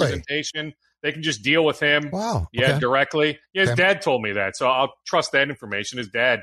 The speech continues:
Speaker 2: Yeah.
Speaker 1: Fitz Senior, told me that, that Larry represents himself. So I just, I don't know how the Vikings would turn down
Speaker 2: I think he'd be great
Speaker 1: him.
Speaker 2: in, in the room.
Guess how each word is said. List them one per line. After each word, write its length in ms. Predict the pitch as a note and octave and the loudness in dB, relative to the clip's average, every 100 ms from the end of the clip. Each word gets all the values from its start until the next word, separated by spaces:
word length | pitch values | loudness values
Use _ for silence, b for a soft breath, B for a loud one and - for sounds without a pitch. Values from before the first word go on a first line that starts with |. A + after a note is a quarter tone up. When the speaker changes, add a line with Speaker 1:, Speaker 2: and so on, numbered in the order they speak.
| - | -2
Speaker 2:
Yeah. 260 | D#3 A2 | 0 0
Speaker 1:
Fitz 240 | E2+ B3+ - - | 0 -2 -2 -4
Senior, 440 | F3 C#3+ A2 G2 _ _ - | -4 -2 -2 -4 _ _ -4
told 160 | C#3+ | -4
me 80 | B2+ | 0
that, 200 | A#2+ A#2+ | 0 0
that 100 | C3 | 0
Larry 600 | A#2+ D#3+ F3 C#3+ B2 A2+ _ _ _ B2+ | 2 4 4 4 0 -4 _ _ _ -2
represents 500 | D#3 D3+ C3+ C#3+ - | 0 0 -2 -4 -4
himself. 320 | A2+ C#3 A#2 | -4 0 2
So 100 | F3+ | 2
I 120 | A3+ | 2
just, 240 | C4 A#3+ - | 2 0 0
I 100 | B3 | 2
don't 200 | C#4 A3+ | 4 4
know 160 | B3 | 4
how 100 | G#3 | 4
the 80 | G#3 | 2
Vikings 380 | F#3 G3+ G3+ D3 | 2 0 -4 -6
would 140 | D#3+ - | -6 -8
turn 520 | - F#3+ G3+ F#3 E3 B2 | -8 -6 -6 -8 -8 -2
down 640 | C#3 E3+ G3 G#3+ A3+ A#3+ - | 0 2 0 -2 -6 -10 -10
Speaker 2:
I 100 | - | -4
think 100 | C3 | 0
he'd 80 | D#3 | 2
be 80 | C#3+ | 0
great 420 | A#2 C#3+ D3 E3+ | 2 2 4 4
Speaker 1:
him. 320 | G#3 A3+ A3+ A#3 | 4 4 4 4
Speaker 2:
in, 200 | D#3 E3+ | 0 0
in 100 | D3+ D3 | -2 0
the 80 | |
room. 380 | C#3+ C#3 A#2+ G2+ | 2 2 2 -2